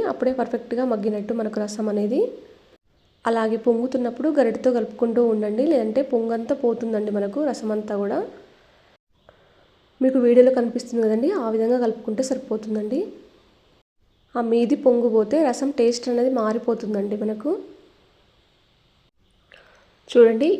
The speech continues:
ఈ విధంగా పొంగు వచ్చిన తర్వాత చివర్లో కొద్దిగా కొత్తిమీర చిన్నగా కట్ చేసుకొని దీంట్లో వేసుకోండి. కొత్తిమీర వేసిన తర్వాత కూడా ఒక నిమిషం పాటు మగ్గించుకొని ఇప్పుడు గ్యాస్ అనేది పూర్తిగా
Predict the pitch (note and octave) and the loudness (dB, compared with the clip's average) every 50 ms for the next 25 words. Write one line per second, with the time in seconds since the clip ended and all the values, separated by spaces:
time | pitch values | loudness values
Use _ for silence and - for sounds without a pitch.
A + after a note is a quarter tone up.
0 | - - A3+ A3+ A3+ A#3+ A3 A3+ A3+ A#3+ C4 C#4+ C#4+ C4+ A#3 A3+ A#3 B3 B3 A#3+ | -2 -4 -4 -2 0 0 2 2 2 0 0 0 0 0 2 4 4 4 4 4
1 | A#3+ A#3+ B3 A#3 G#3+ G#3+ G#3+ G#3 A3 G#3+ G#3+ C#4 E4 G#4+ A4 - - C4 A3 A#3 | 2 -2 -6 -6 -6 -6 -4 -4 -4 -4 -4 -4 -4 -4 -4 -4 -4 -2 -2 -2
2 | A3+ A3+ A3 A#3+ C#4+ G4 B4+ C5 - - - - _ _ _ - - A3+ G3 G3 | -2 -2 -2 -2 -2 -4 -4 -8 -12 -18 -20 -20 _ _ _ -4 -4 -4 -2 0
3 | G3 - D4 D4+ - B3 - B3 B3 A3+ A#3+ D4 D4 - - B3 A#3+ B3 C4 C4+ | 2 2 2 4 2 0 0 0 0 0 0 -2 -2 -4 -4 -2 0 0 0 0
4 | C4 A#3+ G3+ G#3 A#3+ A#3 A#3 - - B3 D4 F4+ D#4 - - A#3+ G#3+ A3 A3+ A3 | 0 -2 -2 -2 -4 -4 -4 -6 -4 0 0 0 0 0 0 0 0 0 -2 -2
5 | - - - A3 G#3 G#3 C4 E4 A#4+ C5 - - - - - _ _ _ _ _ | -4 -6 -4 -2 -2 0 0 0 0 -2 -4 -12 -20 -20 -20 _ _ _ _ _
6 | _ _ _ _ _ _ _ _ _ _ _ _ _ _ - A#3+ A3 - B3+ B3 | _ _ _ _ _ _ _ _ _ _ _ _ _ _ -2 -2 -2 2 4 6
7 | C4 C4 C4 A#3+ A#3+ A#3+ - A#3+ - A3+ A3+ A3 A3 G#3+ A3 A3 G#3+ A3+ B3 E4 | 8 8 8 8 6 4 2 -2 -4 -4 -2 -2 -2 -2 -2 -2 -2 0 0 0
8 | F4+ - A3 A#3 A3 A#3 - C4 A#3+ A#3 A#3 A3 A#3+ A3+ A3 G#3+ F#3+ F#3+ A#3 A3+ | 0 0 -2 -2 -2 -2 -4 -4 -4 -4 -4 -4 -4 -4 -4 -4 -4 -4 -6 -6
9 | G#3+ - - A3 A3 A3+ B3+ F4 A4+ B4+ - - - - - - _ - B3 A#3+ | -6 -6 -4 -4 -2 0 0 0 0 0 -2 -8 -16 -20 -20 -10 _ -2 0 0
10 | B3 A#3+ - A#3+ A3 G#3+ A3 B3 - C4 A3+ A3+ A#3 C#4 E4+ - - A#3+ A#3+ A#3+ | 0 0 0 0 -2 -2 -2 -2 -2 -2 -2 -2 -2 -2 -4 -2 -2 -2 -2 -2
11 | A#3+ - - C4+ D4+ | -2 -2 0 0 0